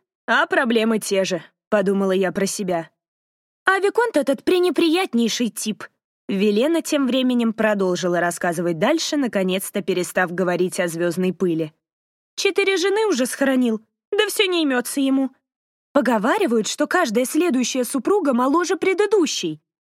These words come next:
Виконт хочет наследника, ведь ни одна из его жён так и не понесла от него. Да только слуги поговаривают, что он своих супружниц-то в ежовых рукавицах держит.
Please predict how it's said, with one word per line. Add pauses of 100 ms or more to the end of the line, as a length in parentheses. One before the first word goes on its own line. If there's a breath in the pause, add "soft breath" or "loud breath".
(300)
Виконт
хочет
наследника, (340)
ведь
ни
одна
из
его
жён
так
и
не
понесла
от
него. (640)
Да
только
слуги
поговаривают,
что
он
своих
супружниц-то (360)
в
ежовых
рукавицах
держит.